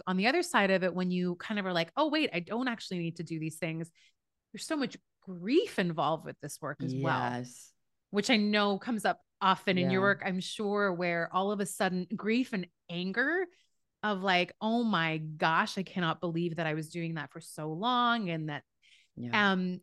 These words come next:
Speaker 1: so I think leaving space for all of those big feelings, I mean,
Speaker 2: Yeah.
Speaker 1: yeah, this is deep, deep work.
Speaker 2: And the anger is so important too, because as you
Speaker 1: Yeah.
Speaker 2: talk about, like, the colonization of thoughts and dreams and self-concepts and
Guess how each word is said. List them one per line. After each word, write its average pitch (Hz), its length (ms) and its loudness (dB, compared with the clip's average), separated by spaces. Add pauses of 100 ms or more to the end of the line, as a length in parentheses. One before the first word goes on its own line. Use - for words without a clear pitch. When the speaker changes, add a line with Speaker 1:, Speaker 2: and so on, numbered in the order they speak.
Speaker 1:
so 226 220 2
I 220 60 6
think 214 400 -2
leaving 208 380 0
space 170 400 -6
for 156 280 -6 (440)
all 240 280 2
of 269 140 -2
those 220 220 0
big 175 280 -2
feelings, 160 680 -4
I 165 80 -4
mean, 160 460 -2 (480)
Speaker 2:
Yeah. 131 160 -12 (580)
Speaker 1:
yeah, 185 240 -4 (480)
this 214 180 -6
is 208 200 -4
deep, 196 400 -2
deep 175 260 -4
work. - 340 -10 (460)
Speaker 2:
And 214 120 6
the - 140 4
anger 254 340 8
is 214 160 6
so 180 200 6
important 143 480 0
too, 131 200 0
because 139 480 2 (120)
as 170 200 8
you 156 60 0
Speaker 1:
Yeah. 143 40 -2
Speaker 2:
talk 151 260 2
about, 139 280 2
like, 131 340 0
the 147 140 -4
colonization 156 1200 4
of 135 360 2
thoughts 160 440 2
and 202 200 2
dreams 151 480 2
and 147 180 -2
self-concepts 151 960 0
and 147 340 0